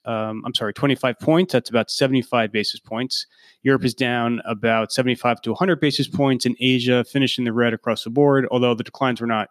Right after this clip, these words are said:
too dramatic. Uh, Hang Seng was only off about thirty-five basis points, and there were a few pockets of green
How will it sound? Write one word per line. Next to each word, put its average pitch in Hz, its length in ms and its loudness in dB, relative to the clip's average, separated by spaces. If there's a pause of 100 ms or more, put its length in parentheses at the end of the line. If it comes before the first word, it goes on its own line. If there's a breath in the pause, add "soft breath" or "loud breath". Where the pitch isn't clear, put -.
too 151 140 -4
dramatic. 101 440 -2 (380 soft breath)
Uh, 110 200 0
Hang 117 200 0
Seng 113 160 0
was 107 100 -2
only 110 180 2
off 101 160 0
about 101 200 -2
thirty-five 107 400 -2
basis 101 240 -2
points, 101 260 -8
and 117 100 -2
there 113 80 0
were 113 220 2
a 110 60 0
few 123 200 0
pockets - 420 -2
of - 100 -8
green 107 340 0